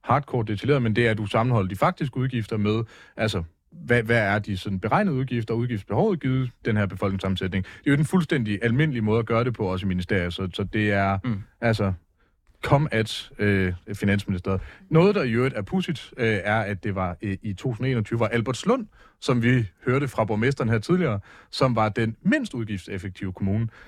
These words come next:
Speaker 1: Hvis, øh, den blev drevet lige så udgiftseffektivt som Vejle, så kunne en arbejdsfamilie med to børn i Albertslund i gennemsnit slippe godt enogfyrre tusind kroner billigere i skat om året, hvis vi gør det op som skattelettelser. Vi kan også godt snakke velfærd og sådan noget. Det skal ikke, øh, det skal ikke komme an på det.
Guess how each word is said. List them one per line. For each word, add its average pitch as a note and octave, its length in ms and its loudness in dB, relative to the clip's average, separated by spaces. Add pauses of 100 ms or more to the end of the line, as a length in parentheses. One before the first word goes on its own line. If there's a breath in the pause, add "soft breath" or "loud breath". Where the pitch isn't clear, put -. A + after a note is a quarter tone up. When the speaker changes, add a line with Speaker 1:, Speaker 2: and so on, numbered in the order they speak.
(260 loud breath)
Speaker 1:
Hvis, C3 300 2
øh, A#2+ 340 2
den G3+ 140 2
blev D#3 160 0
drevet D3+ 260 0
lige E3 180 0
så G3+ 100 -4
udgiftseffektivt A#2+ 760 -4
som E2+ 280 -6
Vejle, E3 320 2 (260 soft breath)
så D#3+ 160 2
kunne D3 300 -2
en G2+ 180 -2
arbejdsfamilie C#3+ 460 0
med B2 80 0
to A3+ 240 -4
børn C#3+ 200 0
i A2+ 40 0
Albertslund A2+ 380 -2
i D#3+ 60 -2
gennemsnit E3 640 -2
slippe - 320 -4
godt D3 200 0 (120)
enogfyrre C3+ 540 0 (160)
tusind F3 400 -6
kroner A2 260 -2
billigere A2 280 -2
i F2+ 40 -2
skat G2 200 -2
om G2 100 0
året, G2+ 180 2 (200 loud breath)
hvis D3 280 0
vi A2+ 180 -2 (100)
gør A#2+ 140 4
det G#2 100 2
op G#2 120 0
som A2+ 140 -4
skattelettelser. G2+ 540 -2
Vi G2 100 -2
kan G2+ 140 0
også G2 120 -2
godt F2+ 140 -4
snakke F2+ 260 -4
velfærd F#2 240 -2
og E2+ 60 -2
sådan F2 80 -8
noget. F2+ 80 -2
Det F2+ 80 -4
skal F#2+ 140 -4
ikke, F#2+ 200 -4
øh, F#2 140 0 (400 loud breath)
det C3+ 100 6
skal D3+ 120 2
ikke D#3 100 0
komme C#3 140 0
an E3+ 80 4
på E3 80 -4
det. D#3+ 220 0